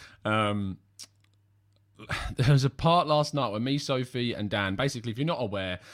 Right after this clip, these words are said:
uh, the Highbury Squads and Lead Judges T V hosted a live, uh, Arsenal podcast last night, um, at, uh, at the Hippodrome in Leicester Square.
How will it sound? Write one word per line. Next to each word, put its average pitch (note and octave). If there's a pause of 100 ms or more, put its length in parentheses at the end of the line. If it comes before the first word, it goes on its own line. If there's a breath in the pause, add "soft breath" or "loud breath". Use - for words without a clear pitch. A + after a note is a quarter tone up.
(300 loud breath)
uh, G2+ (100)
the G#2
Highbury D3+
Squads A#2+
and G#2+
Lead G#2
Judges G2
T G2
V F#2+
hosted F#2+
a G2
live, G#2
uh, -
Arsenal F#2+
podcast F2+
last F2+
night, F2+ (160)
um, F2+ (160)
at, -
uh, -
at F2+
the G#2+
Hippodrome F#2
in F2+
Leicester F2
Square. F#2